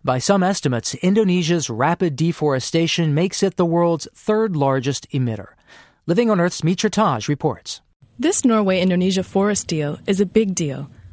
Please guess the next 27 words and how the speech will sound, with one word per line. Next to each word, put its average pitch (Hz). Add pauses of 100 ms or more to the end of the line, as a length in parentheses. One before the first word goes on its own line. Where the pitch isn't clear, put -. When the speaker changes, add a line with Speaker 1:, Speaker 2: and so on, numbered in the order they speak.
(100)
Speaker 2:
A 226
billion 294
dollars 196
is 190
a 202
lot 196
of 226
conservation 185
money 156
for 175
a 165
developing 165
country. 180 (420)
And 240
the 254
amount 311
of 392
carbon 220
dioxide 180
it 160
could 202
keep -
from 208
escaping 196
into 185
the 185
atmosphere 240